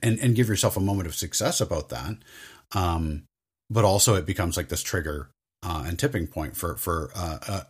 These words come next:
actions that you've deliberately said, "Those are post-crisis things."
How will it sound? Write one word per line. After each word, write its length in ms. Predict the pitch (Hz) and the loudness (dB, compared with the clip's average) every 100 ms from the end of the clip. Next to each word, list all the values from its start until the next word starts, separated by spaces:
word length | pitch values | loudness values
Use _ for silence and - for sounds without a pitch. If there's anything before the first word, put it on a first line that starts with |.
| - | -12
actions 520 | 95 95 - 90 90 | -10 -6 -4 -2 -4
that 120 | 87 | -4
you've 180 | 92 82 | -6 -6
deliberately 480 | 95 87 76 82 85 | -4 -4 -6 -8 -6
said, 320 | - 80 76 - - - | -4 -4 -8 -16 -16 -4
"Those 320 | 101 98 87 | 0 0 0
are 80 | 78 | -4
post-crisis 800 | - 71 - - 64 - 62 | -8 -10 -8 -8 -6 -6 -8
things." 420 | - - - - | -10 -14 -14 -16